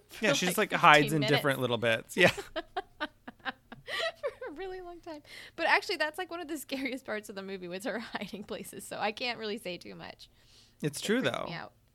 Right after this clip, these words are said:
Speaker 1: 'Cause you just keep expecting something to happen. 'Cause, like, this movie goes so slowly and then really quickly and then really slowly and then really quickly.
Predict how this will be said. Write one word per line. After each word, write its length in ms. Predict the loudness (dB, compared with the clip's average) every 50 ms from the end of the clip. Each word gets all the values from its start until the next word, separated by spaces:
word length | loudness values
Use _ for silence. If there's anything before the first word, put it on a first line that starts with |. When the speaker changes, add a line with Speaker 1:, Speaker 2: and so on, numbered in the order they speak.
| _ _ -4
Speaker 1:
'Cause 160 | -2 0 0
you 60 | 2
just 180 | 2 2 0 0
keep 220 | 0 0 2 2
expecting 460 | 2 0 4 4 4 4 4 2 0 0
something 260 | 0 0 0 0 0
to 60 | 0
happen. 420 | 0 0 0 0 -2 -6 -6 -8 -4 0
'Cause, 120 | 2 4
like, 140 | 4 2 2
this 160 | 2 0 2
movie 300 | 4 2 2 2 2 4
goes 240 | 6 6 6 6 4
so 360 | 2 4 6 8 8 8 8
slowly 540 | 6 4 4 4 4 4 4 4 4 2 2
and 160 | 2 2 2
then 200 | 2 0 0 2
really 240 | 4 6 6 6 6
quickly 420 | 4 0 -2 -4 -4 -6 -6 -6 -4
and 160 | -4 -4 -2
then 140 | -2 0 0
really 240 | 2 2 2 2
slowly 400 | 0 0 0 0 0 0 0 0
and 120 | 0 2 2
then 120 | 4 4 6
really 220 | 6 6 6 4
quickly. 420 | 4 2 0 -2 -4 -8 -14 -14